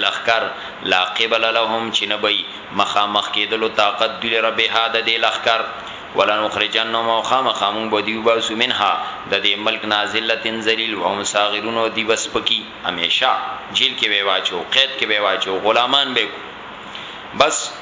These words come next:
<clears throat> قاصد ورسه، بلقیس پوش، او ته سړی دی، سړی سر مقابلې نه کیږي. دا پیغمبر دی، دا څه کو، زه چې ورشو. بس غاړه وته یې دو.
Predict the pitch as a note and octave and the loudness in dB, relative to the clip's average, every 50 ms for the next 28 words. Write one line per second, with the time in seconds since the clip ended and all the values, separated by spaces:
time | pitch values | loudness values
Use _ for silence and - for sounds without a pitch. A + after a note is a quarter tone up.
0 | - - - - - - G#3+ G#3 F#3+ E3 C3 G#2 D#2 - - - - - - - | -14 -14 -14 -8 -2 0 0 0 0 -2 -4 -6 -8 -10 -14 -14 -14 -16 -16 -16
1 | - - - - - - - - - - - - - - - - - - - - | -14 -14 -14 -14 -14 -14 -14 -16 -16 -16 -16 -16 -16 -14 -14 -14 -14 -8 -2 2
2 | A#2 C3+ C#3+ - - F#3 F3+ G3 F3+ D3 B2 - - F#2+ - - - - - - | 4 4 4 4 2 2 4 4 4 4 2 0 -2 -4 -6 -8 -12 -14 -14 -14
3 | - - - - - - - - - - F2+ G2+ G#2+ A2+ G#2+ - - C#3+ C3+ - | -16 -16 -16 -16 -16 -16 -16 -16 -12 -6 0 0 0 0 0 -2 -2 -2 -4 -2
4 | - - C#3+ C#3 A#2+ - - - - - - - - - - - - - - - | 0 2 2 2 2 0 -2 -4 -8 -12 -14 -14 -14 -16 -16 -16 -16 -14 -6 0
5 | - G#2+ A#2 A#2+ - B2 B2+ A#2+ - - A#2 A#2 A#2+ A#2 A#2 G#2+ A#2 A2+ A2+ A2 | 2 2 2 2 2 0 0 0 0 0 0 0 0 0 0 0 0 -2 -2 -2
6 | G#2+ A2 G#2 G#2+ G2+ F#2+ G2 F2 - F2+ F#2 E2+ E2+ F2+ F2+ F2+ F2 E2+ E2 - | -2 -2 -2 -2 -2 -2 -2 -4 0 0 0 0 0 -2 -2 -2 -2 -2 -4 -6
7 | - - - - - - - - - - - - - - - - - - - - | -8 -12 -12 -14 -14 -14 -14 -14 -14 -14 -14 -14 -14 -14 -14 -14 -14 -14 -14 -14
8 | - - - - - G2 G#2 A#2 A#2 - - G2+ G2 F2+ F#2+ G2 G2 G2+ A#2+ B2 | -14 -14 -14 -12 -4 2 2 2 4 4 2 0 2 2 0 0 4 2 2 2
9 | A#2 G2 E2+ - - - - - - - - - - - - - F#2 A2 A#2 - | 2 -2 -4 -6 -8 -10 -12 -14 -14 -14 -14 -14 -14 -14 -6 0 2 2 2 2
10 | - G#2+ F#2+ - A#2 G#2+ F#2 D#2+ - - - G#2+ G#2+ - - F2+ F2+ F2 D#2+ - | 0 -2 0 0 0 0 -2 -6 -10 -4 0 0 0 0 0 -4 -4 -4 -4 -4
11 | - - - - - - - - - - - - - - - - G#2 G#2+ C#3 D3+ | -6 -8 -10 -12 -14 -14 -16 -16 -16 -16 -16 -16 -16 -16 -14 -6 2 2 2 2
12 | - - - - - - - - - - - - A2+ G#2+ A2+ A2+ G#2 F#2+ F#2+ F2+ | 2 -6 -8 -8 -12 -12 -14 -14 -14 -14 -8 -2 2 2 4 4 4 2 0 0
13 | - F#2 F2+ F2+ F2+ G2 G#2 | 0 -2 -2 -2 -4 -4 -6